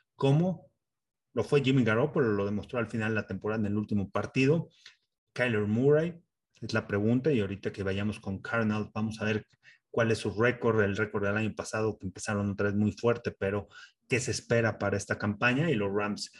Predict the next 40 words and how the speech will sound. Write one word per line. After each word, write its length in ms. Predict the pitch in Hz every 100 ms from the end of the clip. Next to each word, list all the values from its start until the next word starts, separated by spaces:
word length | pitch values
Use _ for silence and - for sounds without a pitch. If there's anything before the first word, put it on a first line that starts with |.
| - _
que 100 | -
para 220 | - 95
mí 100 | 104
son 240 | 101 104
el, 160 | 98 98
el 320 | 104 113 107
equipo 320 | 101 - 104
número 320 | 107 107 101 98
uno 160 | 117
y 80 | 104
el 120 | 95
equipo 360 | 95 - - 104
a 40 |
vencer. 440 | 95 92 - 92 - - - -
Hablando 220 | 151 185
de 80 | 151
los 120 | 127 -
forty-niners, 720 | 147 147 147 156 175 190 - _ - _ _ _ _ _ _ _ _ _ _ _
perdieron 540 | - 110 110 127 131 123
a 120 | 110
Laken 380 | 110 117 113 110
Tomlinson, 680 | 117 143 156 147 170 170 - -
una 100 | 107
pieza 240 | 110 -
importante. 840 | 107 113 110 - 143 135 160 156 - - _
El 140 | 120
año 100 | 117
pasado 260 | 110 104 113
seleccionaron 720 | 101 104 98 104 104 104 104
a 40 |
Aaron 220 | 104 104 107
Banks, 460 | 147 165 160 - - _
seleccionaron 480 | 117 104 - 104 110
a 120 | 107
otro 140 | 104 104
línea 260 | 98 101
ofensivo. 720 | 101 - 123 127 175 185 175 - - - -
Creo 160 | 170
que 120 | 170
aquí 460 | 160 - 165 147 -